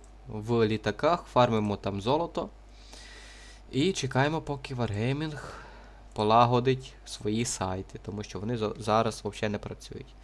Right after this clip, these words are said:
Отже, такі от справи, друзі. Пишіть щ-, стосовно,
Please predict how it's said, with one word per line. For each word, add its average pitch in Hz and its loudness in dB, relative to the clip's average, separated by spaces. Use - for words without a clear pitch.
Отже, 113 4
такі 151 0
от 127 6
справи, 117 4
друзі. 131 2
Пишіть 160 0
щ-, - -6
стосовно, 143 4